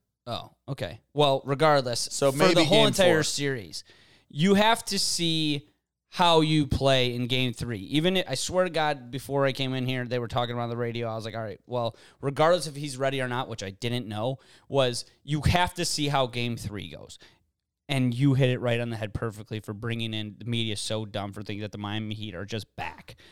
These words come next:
Speaker 1: What's the point of bringing Herro back if you win again?
Speaker 2: Right.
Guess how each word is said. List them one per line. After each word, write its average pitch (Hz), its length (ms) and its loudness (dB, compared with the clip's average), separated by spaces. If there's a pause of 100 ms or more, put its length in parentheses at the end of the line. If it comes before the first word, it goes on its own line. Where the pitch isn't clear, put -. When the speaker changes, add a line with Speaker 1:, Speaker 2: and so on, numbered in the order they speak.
(180)
Speaker 1:
What's 180 340 2
the 208 140 2
point 160 440 2
of 131 200 -6
bringing 135 340 2
Herro 127 400 0
back 113 560 -2 (220)
if 127 160 -2
you 208 140 6
win 214 220 4
again? - 360 -6 (960)
Speaker 2:
Right. 123 240 2